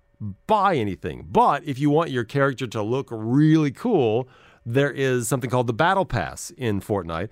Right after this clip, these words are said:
and you buy that, and it's like, I don't know, twelve, thirteen U S dollars. Fine, I've done that a couple of times,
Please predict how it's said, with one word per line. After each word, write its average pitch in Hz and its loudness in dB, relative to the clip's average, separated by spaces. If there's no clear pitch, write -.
and 143 -2
you 170 4
buy 208 2
that, 117 0
and 143 -2
it's 147 -2
like, 143 -2
I - -10
don't 127 -8
know, 92 -4
twelve, 120 -2
thirteen 117 -2
U 101 0
S 92 -4
dollars. 87 -4
Fine, 110 -2
I've 123 -4
done 151 0
that 135 0
a - 0
couple 127 -2
of 120 0
times, 135 0